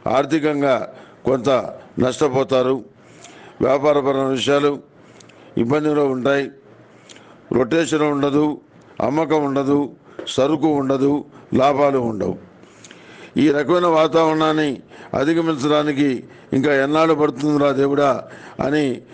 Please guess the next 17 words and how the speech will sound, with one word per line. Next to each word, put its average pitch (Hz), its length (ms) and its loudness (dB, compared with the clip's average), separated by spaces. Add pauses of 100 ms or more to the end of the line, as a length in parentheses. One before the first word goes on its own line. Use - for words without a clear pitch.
(160)
ఆలోచన 123 520 0
చేస్తారు. 95 540 -4 (920)
ప్రతి 135 200 2
విషయంలోనూ, 165 540 2
ప్రతి 147 220 4
కోణంలోనూ 156 680 0 (400)
మీ 147 160 4
వ్యక్తులు, 160 540 2 (440)
మీ 139 120 2
సొంత 143 260 0
వాళ్ళు 160 440 4 (340)
మీకు 151 200 2
సహాయం 151 400 2
చేయాలని 156 400 2
చెప్పని 143 420 -2 (340)
ప్రయత్నాలు 156 500 2
చేసినా 139 460 0